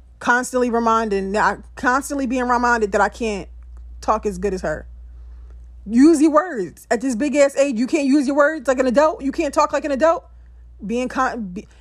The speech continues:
not only is she emasculating me now, telling me to use my words as if I'm a child, but she's also reminding me that I can't communicate as well as her.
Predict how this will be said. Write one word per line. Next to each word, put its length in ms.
not 160
only 240
is 80
she 160
emasculating 680
me 80
now, 400
telling 200
me 80
to 60
use 260
my 100
words 300
as 120
if 140
I'm 80
a 60
child, 420
but 140
she's 200
also 420
reminding 440
me 60
that 120
I 60
can't 240
communicate 460
as 120
well 140
as 100
her. 260